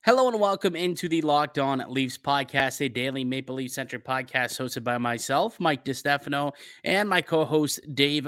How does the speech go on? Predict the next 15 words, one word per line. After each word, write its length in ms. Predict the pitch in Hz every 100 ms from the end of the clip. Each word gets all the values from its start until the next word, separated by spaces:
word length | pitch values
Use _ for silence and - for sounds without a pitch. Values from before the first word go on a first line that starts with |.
| 131
Morisuti. 760 | 143 135 123 - 151 151 147 - - -
This 160 | 175
episode 440 | 196 180 165 175 170
is 120 | 151
brought 320 | 127 156 160
to 120 | -
you 100 | 160
by 400 | 139 151 156 160 147
the 160 | 156 -
FanDuel 500 | 160 185 180 180 175
Sportsbook. 640 | - 180 196 - 190 -
It's 80 | 127
the 80 | 135
official 320 | 131 139 131
sportsbook 560 | - 143 143 - 147